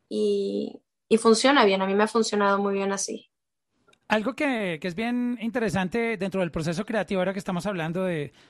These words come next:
Speaker 2: de esta colaboración tuya con Pedro Capó, es que las personas o los fans escuchan la música cuando ya está el producto final y salió masterizado, mezclado,
Speaker 1: Sí.
Speaker 2: después de un proceso.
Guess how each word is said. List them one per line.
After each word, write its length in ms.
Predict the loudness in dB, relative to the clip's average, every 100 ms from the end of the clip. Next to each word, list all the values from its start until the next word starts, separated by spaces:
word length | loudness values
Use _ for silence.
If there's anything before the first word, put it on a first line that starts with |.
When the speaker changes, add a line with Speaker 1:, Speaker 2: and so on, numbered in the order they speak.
| _
Speaker 2:
de 80 | -8
esta 120 | -4
colaboración 500 | 0 0 0 -2 -4
tuya 260 | -4 -4 -4
con 280 | -4 -4 -2
Pedro 280 | -2 -2
Capó, 380 | -2 -2 -2 -4 -8 -20 -20 -20 _
es 280 | -6 -6 -6
que 420 | -4 -2 -2 -4 -8 -14 _ _ -16 -14 -6
las 380 | -2 0 0 -2
personas 480 | -2 0 0 0 0
o 60 |
los 240 | -2 -2 0
fans 580 | 0 0 -2 -6 -10 _ _ _
escuchan 440 | -10 -8 -6 -4 -2
la 60 |
música 380 | -2 -2 -4 -4
cuando 480 | -2 -2 -2 -2 -2
ya 140 | -4
está 140 | -4 -4
el 60 |
producto 320 | -2 -4 -4 -4
final 360 | -2 0 0
y 80 | -2
salió 480 | -4 -2 -4 -4 -4
masterizado, 800 | -4 -6 -8 -2 0 0 -2 -8 _ -10
mezclado, 640 | -8 -2 0 0 0 -4 -2
Speaker 1:
Sí. 100 | -4 -4 -20 _
Speaker 2:
después 240 | -6 -4 -4
de 60 |
un 60 | -4
proceso. 420 | -4 -2 -4 -6